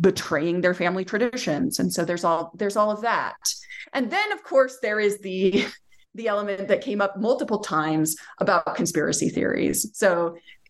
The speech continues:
peop-, that, that are connected to some of those other identity characteristics where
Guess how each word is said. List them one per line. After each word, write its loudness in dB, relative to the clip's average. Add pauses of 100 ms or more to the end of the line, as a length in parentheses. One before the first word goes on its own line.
(160)
peop-, 6
that, 0
that 0
are 2
connected -2
to 0
some -2
of 0
those 0 (120)
other 2
identity -2
characteristics 0
where 0